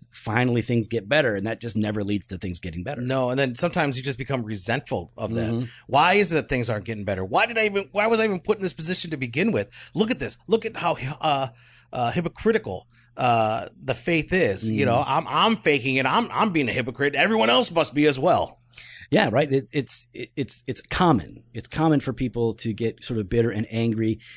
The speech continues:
Speaker 1: and then that just leads to further isolation,
Speaker 2: Hmm.
Speaker 1: right? You, like, you're, you're gonna wall yourself off from everybody, and this, I mean, that's the death trap, right? You wall yourself off, and, and this is really the, the satanic design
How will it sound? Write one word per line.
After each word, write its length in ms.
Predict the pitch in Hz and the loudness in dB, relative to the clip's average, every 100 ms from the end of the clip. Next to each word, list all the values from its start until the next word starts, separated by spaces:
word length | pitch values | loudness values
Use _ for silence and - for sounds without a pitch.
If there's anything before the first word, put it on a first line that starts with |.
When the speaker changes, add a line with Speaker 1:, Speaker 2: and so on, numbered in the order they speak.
| - | -6
Speaker 1:
and 140 | 156 165 | 4 6
then 140 | 226 | 6
that 100 | 233 | 6
just 200 | 185 214 | 4 2
leads 160 | 202 214 | 2 0
to 100 | 202 | 0
further 300 | - 196 185 | -2 0 0
isolation, 600 | 185 - 175 214 104 - 104 | 0 -2 -2 -2 -6 -8 -8
Speaker 2:
Hmm. 180 | 135 131 - | 0 0 0
Speaker 1:
right? 160 | 139 | -2
You, 200 | 139 135 | 0 0
like, 200 | 131 123 | 0 0
you're, 160 | 127 127 | 0 0
you're 180 | 131 127 | 0 -4
gonna 320 | 113 120 107 - | -2 -2 -2 -6
wall 400 | 117 120 143 151 147 | -2 4 4 4 0
yourself 420 | 139 135 135 127 - | -2 0 0 0 2
off 260 | 160 160 | 2 2
from 140 | - 156 | 0 0
everybody, 500 | 151 143 147 143 120 - - - - | 0 4 4 4 -2 -8 -20 -18 -4
and 360 | 127 120 120 - | 0 2 0 -2
this, 440 | 113 123 - - - | 0 2 0 -4 -2
I 100 | 117 | -2
mean, 180 | 113 95 | 0 2
that's 200 | 151 - | 2 2
the 100 | 165 | 0
death 180 | 214 - | 0 0
trap, 280 | 139 101 - | -4 -4 -4
right? 240 | 117 180 | -4 -4
You 100 | 139 | -6
wall 220 | 127 139 | 0 2
yourself 340 | 147 147 143 131 | 2 2 0 0
off, 300 | - 180 170 - - _ - | 2 0 0 -6 -20 _ -6
and, 600 | 135 135 131 127 127 123 _ _ - | 0 2 2 2 0 0 _ _ -2
and 240 | 139 120 110 | -2 0 2
this 280 | 175 170 - | 4 4 2
is 380 | 165 156 143 | 4 4 2
really 200 | 139 156 | 4 4
the, 180 | 135 139 - - | 4 0 -8 -4
the 140 | 127 | -2
satanic 600 | - 135 123 160 170 127 | 2 2 2 2 2 0
design 640 | 135 123 156 165 135 123 | -2 0 2 4 4 2